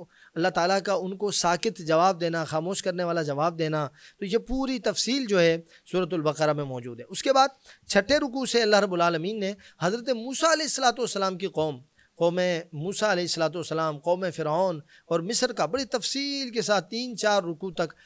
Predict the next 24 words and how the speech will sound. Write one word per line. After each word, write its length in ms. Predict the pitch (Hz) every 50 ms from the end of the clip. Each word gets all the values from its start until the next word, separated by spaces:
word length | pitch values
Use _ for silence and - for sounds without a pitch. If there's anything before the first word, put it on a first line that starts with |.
| - - _
और 60 | 190 202
उसके 160 | - - 233
बाद 180 | 233 220 220
फिर 140 | 226 226 220
दोबारा 380 | 180 160 185 190 214 247 262 254
इसका 200 | 214 - - 214
तज़किरा 380 | 165 185 175 - - 175 170
होता 240 | 156 143 131 147 151 151
है, 100 | 156 156 - - - _ _
तो 80 | 180
बड़ी 140 | 185 226 247
तफसील 460 | 220 262 220 - - 247 247 262 240
के 120 | 208 214 180
साथ 180 | - 190 190
अल्लाह 260 | 180 190 185 180 180 175
रब्बुल 200 | 170 160 165 160
आलमीन 340 | 156 156 151 147 156 170
ने 140 | 165 156 151 165 - - - - - _
कौम 240 | - 190 202 208 214
मूसा 380 | 208 185 180 180 170 - 190 175
का 140 | - 180 165
भी 120 | 170 185
तज़किरा 400 | - - 156 - - 170 156 151
फरमाया। 480 | 139 - 143 143 143 143 143 147 139